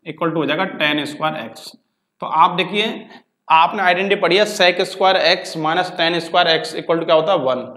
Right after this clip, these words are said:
तो यहाँ से ये इधर जाएगा, क्या आएगा? sec स्क्वायर एक्स माइनस वन equal to आएगा टेन स्क्वायर। तो आप इसे क्या कर सकते हैं? sec स्क्वायर एक्स माइनस वन। तो यहाँ से आपको हो जाएगा sec स्क्वायर एक्स माइनस वन into डी एक्स। तो sec स्क्वायर का इंटीग्रेशन क्या होता है पता आपको? टेन एक्स।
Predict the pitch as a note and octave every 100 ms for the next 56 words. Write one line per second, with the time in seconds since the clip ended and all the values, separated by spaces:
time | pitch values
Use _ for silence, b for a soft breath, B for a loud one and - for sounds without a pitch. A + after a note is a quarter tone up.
0 | B _ D#3 D3 D3 D3+ F#3+ F3 E3 F3
1 | F3+ F3 F3+ F#3 - E3 E3+ E3+ - F3+
2 | D#3 E3+ E3+ E3 D#3+ E3+ D3 D#3+ D#3 D#3+
3 | D#3 D#3 G3 - D3 C3 - C3 B2+ -
4 | - _ - A#3 - G3 F3+ F#3 F3+ F3+
5 | G3+ G#3 - E3 E3+ - E3+ E3+ - E3
6 | G3+ - C#3 A2+ F2 - _ _ _ _
7 | _ _ _ - C#3+ C#3 C#3+ E3+ E3 E3
8 | D#3 F3 F#3 - - D#3+ F3+ F#3 - E3
9 | - - E3 E3+ E3 D3+ D#3+ - - -
10 | _ _ _ _ - C#3 C#3 E3+ E3 C#3+
11 | D#3 D#3+ D#3+ D#3+ B2+ A2+ A2+ - - _
12 | _ _ - C#3+ - E3 E3+ F#3 - F#3
13 | E3+ F3+ G3 G3 E3+ E3+ F#3 F#3 F#3 F#3
14 | E3+ F3 E3 D#3+ E3 F#3 F3 D3 D3 F3
15 | - -